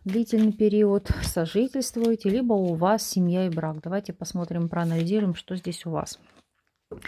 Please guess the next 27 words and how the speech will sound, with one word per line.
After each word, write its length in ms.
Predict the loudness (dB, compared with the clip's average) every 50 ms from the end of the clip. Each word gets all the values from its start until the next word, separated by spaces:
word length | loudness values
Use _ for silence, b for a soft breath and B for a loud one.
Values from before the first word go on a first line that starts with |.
| B B B B B B B B
У 60 | 4
вас 160 | 6 6 6
здесь 140 | 6 4 0
все 200 | -2 -2 0 2 2
ровно, 320 | 2 4 4 4 4 4
все 160 | 2 0 -8
стабильно, 420 | -8 -6 -6 -2 0 0 2 2 0
все 160 | 0 -2 -4
замечательно. 600 | 0 0 0 0 0 0 -2 -2 -2 -2 -2 0
Видите, 320 | 0 0 0 0 0 -2 -2
у 20 |
вас 140 | 0 -2 -4
старший 360 | -4 -6 -8 -6 -6 -4 -4
аркан 320 | -4 -4 -2 -2 -2 -2 -2
Солнца. 480 | -2 -2 -2 -2 0 -2 -4 -4 -6 -6 -6 -2
Более 240 | 0 2 4 4 4
того, 320 | 4 4 4 4 4 4 2
это 220 | -2 -2 -2 -4
совместные 800 | -4 0 2 2 4 6 6 8 8 6 4 2 -2 -2 -2 -2
планы 320 | -2 0 0 0 0 0
на 120 | 0 -2 -2
то, 120 | -4 -6
чтобы 300 | -8 -8 -10 -10 -8 -8
съехаться, 640 | -8 -6 0 0 0 0 0 -2 -10 -6 -4 -6 -6 -6 _
если 280 | -4 -2 -2 0 0 -2
вы 100 | -2 -2
встречаетесь. 840 | -4 -4 -6 -6 -4 -2 -2 0 2 2 2 0 -2 -6 -10 -10